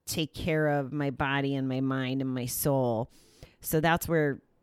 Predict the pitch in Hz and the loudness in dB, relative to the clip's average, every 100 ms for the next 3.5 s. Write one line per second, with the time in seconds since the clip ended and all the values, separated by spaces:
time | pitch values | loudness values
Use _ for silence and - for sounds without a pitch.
0 | _ - 131 - 170 160 156 147 147 143 | _ -8 -8 -2 0 2 0 0 0 0
1 | 151 151 143 143 180 240 - 160 151 151 | -2 0 0 0 2 2 2 -2 -2 0
2 | 147 - 160 151 165 135 139 160 202 156 | -2 0 0 0 -2 -2 0 2 2 2
3 | 147 143 143 143 | 2 0 -2 -4